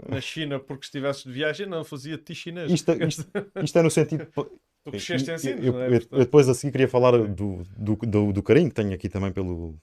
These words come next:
Speaker 2: por Odmira e pelo,
Speaker 1: Uhum.
Speaker 2: pelo, pelo seu vasto concelho, em termos geográficos.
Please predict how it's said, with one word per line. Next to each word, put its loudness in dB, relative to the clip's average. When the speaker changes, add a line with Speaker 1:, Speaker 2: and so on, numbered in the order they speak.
Speaker 2:
por 0
Odmira 4
e -2
pelo, -6
Speaker 1:
Uhum. -14
Speaker 2:
pelo, -8
pelo 0
seu 0
vasto 4
concelho, -2
em -8
termos -2
geográficos. 0